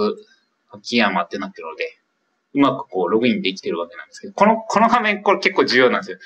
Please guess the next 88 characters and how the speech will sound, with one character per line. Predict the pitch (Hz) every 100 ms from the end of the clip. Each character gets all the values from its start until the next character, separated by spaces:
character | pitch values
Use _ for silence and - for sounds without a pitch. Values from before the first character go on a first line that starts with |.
| -
こ | -
れ | 208 202
ち | -
ょ |
っ | 349
と、 | 170
ち | - -
ょ |
っ | 226
と |
で | 131
す | 110
ね、 |
こ | - 170
れ、 |
こ | 170 185
の | 202
画 | 208
面 | 214 202
ま | 190
で |
行 | 185
っ | 180
た |
ら | 123
一 | 123 120
旦 | 156 147 147 - _ -
止 |
ま | 156 151
っ |
て | 156
い | 147
た | 139
だ | 131
い | 127
て、 | 135
あ | 131
の、 | 127 127 - _
元 | 147 151 151
の、 | 147 - - _ - _ _ _
こ | 143
の、 | 139 135 - - _ _ _ _ _
注 | - 156
意 |
事 | 151
項 | 139 110
に | 101
書 | 117
い |
て | 92
あ | 85
る |
ん |
で | -
す |
け | -
ど、 | 117 107 _ _ _ _ _ _ _ _ _ _ _ _ _ _ _ -
さ | 151
っ | 143
き | 127
の、 | 110 98 - - _ _ _ -
え | 117 104 101
ー、 | 101
リ | 131 139
ン |
ク | 135 143
を | 139
ク | 139
リ | 139
ッ |
ク | 135
す | - 123
る | 117
と、 | 127 123 120 101 95 -
今 | 127 120 107
の | 98
ペ | 107 104
ー |
ジ | 104
に | 101
行 | 101
き | 113
ま | 113 113 117 113
す | -
っ | -
て |
い |
う | -